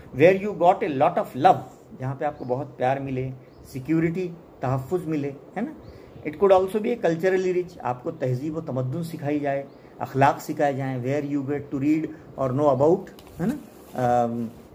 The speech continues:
about books, about, अ, moral values, जहाँ, जहाँ पे आपको इक़दार सिखाई जाए, बड़ों का अदब सिखाया जाए, है ना?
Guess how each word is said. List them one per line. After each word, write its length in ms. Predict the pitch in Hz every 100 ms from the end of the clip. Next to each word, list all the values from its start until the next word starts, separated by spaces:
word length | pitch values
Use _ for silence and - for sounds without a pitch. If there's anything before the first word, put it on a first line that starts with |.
| - - - - - - - -
about 380 | 127 143 151 -
books, 500 | 139 127 156 190 - - - - - -
about, 400 | 131 143 143 131
अ, 920 | 139 135 127 - - - - 127 117
moral 540 | 113 113 113 131 160 165
values, 640 | 151 160 185 165 - -
जहाँ, 200 | 127 127
जहाँ 220 | 117 131 135
पे 80 |
आपको 400 | 143 135 226 233 - - - 135
इक़दार 400 | 127 127 143 165
सिखाई 400 | 156 143 143 135
जाए, 220 | 131 127
बड़ों 280 | 117 123 131
का 100 | 120
अदब 180 | 151
सिखाया 380 | 165 135 131 123
जाए, 280 | 117 113 113
है 80 |
ना? 120 | 143